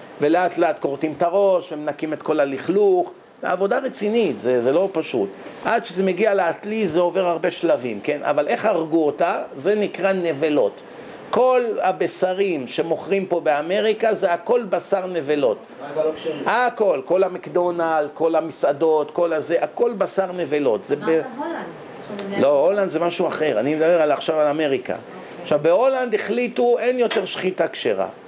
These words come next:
Speaker 1: רצו לעשות את זה בשוויץ ובמקסיקו גם. למה הגויים חושבים שהשחיטה הכשרה, למה הגויים חושבים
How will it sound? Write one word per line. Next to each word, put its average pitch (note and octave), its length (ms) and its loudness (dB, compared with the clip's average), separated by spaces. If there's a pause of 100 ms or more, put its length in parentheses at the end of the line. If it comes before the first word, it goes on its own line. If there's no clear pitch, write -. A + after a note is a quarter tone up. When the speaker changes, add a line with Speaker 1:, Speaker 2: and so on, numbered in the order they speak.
(360)
Speaker 1:
רצו F3 320 0
לעשות A3 400 0
את F#3+ 80 -4
זה F#3+ 80 -2
בשוויץ F3 760 -2
ובמקסיקו D#3+ 840 -2
גם. F#2+ 180 -2 (640)
למה D4+ 520 2
הגויים G#3+ 840 0 (280)
חושבים G3+ 600 0
שהשחיטה G#3 800 2
הכשרה, F#3+ 800 0 (1160)
למה D4+ 420 2
הגויים A3+ 420 0
חושבים F3+ 540 -2